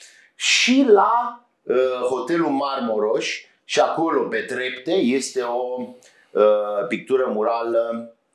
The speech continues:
a Ceciliei Cuțescu Ștorc. După care, evident, am dus-o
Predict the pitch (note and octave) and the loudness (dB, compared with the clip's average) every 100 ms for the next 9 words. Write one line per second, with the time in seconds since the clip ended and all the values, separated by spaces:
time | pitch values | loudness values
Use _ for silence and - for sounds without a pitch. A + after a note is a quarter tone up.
0 | _ _ - G2+ G#2 G2+ G2+ F#2+ G2 G2+ | _ _ -2 2 4 2 -2 -6 -4 -4
1 | F#2+ F#2+ G2 F#2+ E2+ - E2 E2 - - | -4 -4 -4 -4 -10 -6 -4 -4 -6 -20
2 | - - G3 F#3 - G#2 F#2 - C#3 A#2 | -20 0 2 2 2 0 0 0 2 0
3 | A2 G2 F2+ G2+ C3+ A#2+ A#2 C3+ - A2 | 0 -2 -2 -2 0 -2 0 -2 0 0
4 | F2 | -2